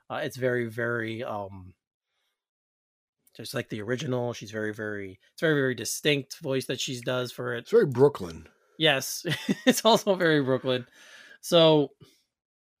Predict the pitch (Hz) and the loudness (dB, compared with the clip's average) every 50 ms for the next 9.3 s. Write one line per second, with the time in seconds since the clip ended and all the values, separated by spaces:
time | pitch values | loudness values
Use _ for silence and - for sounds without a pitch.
0 | _ _ _ _ - 190 214 226 214 208 208 196 196 190 175 175 180 170 - 160 | _ _ _ _ -4 0 2 4 4 4 2 0 -2 -2 2 2 2 2 2 0
1 | 175 - - - - 185 190 180 180 170 160 160 160 151 147 147 135 - 160 139 | -2 -2 -6 -4 0 0 0 2 2 2 2 2 2 0 0 0 -2 -2 -2 0
2 | 127 135 127 123 120 110 120 131 160 156 151 151 139 143 135 131 127 120 - 139 | 0 0 0 0 -4 -4 0 2 4 6 6 6 4 4 2 2 0 -2 -4 -8
3 | 113 117 117 - - 120 107 - 127 110 101 110 101 104 101 98 95 104 101 98 | -10 -10 -12 -8 -8 -8 -8 -8 -10 -12 -12 -12 -12 -12 -12 -12 -12 -12 -12 -12
4 | - - 104 - _ 123 107 107 104 110 - 113 107 104 98 110 113 123 117 107 | -14 -16 -18 -18 _ -14 -14 -12 -14 -14 -16 -16 -16 -16 -16 -16 -16 -16 -14 -14
5 | 107 104 104 _ - 110 98 92 85 90 92 110 107 104 101 95 - 143 147 143 | -14 -14 -14 _ -16 -14 -14 -14 -14 -14 -12 -12 -12 -12 -12 -8 -6 -4 -2 -2
6 | 139 131 123 131 123 - - - 117 117 117 - - 123 113 113 107 98 104 104 | -2 -4 -4 -6 -10 -10 -8 -8 -8 -8 -8 -10 -12 -14 -14 -14 -16 -16 -16 -18
7 | 101 101 98 - - 101 90 90 92 107 123 123 123 117 117 - _ _ _ _ | -16 -16 -16 -14 -12 -12 -12 -10 -6 -4 -2 -2 -2 -2 -4 -6 _ _ _ _
8 | _ _ _ _ _ _ _ _ _ _ _ _ - 123 110 110 107 107 107 107 | _ _ _ _ _ _ _ _ _ _ _ _ -12 -12 -10 -10 -10 -10 -12 -12
9 | 107 104 101 104 107 | -12 -12 -14 -16 -18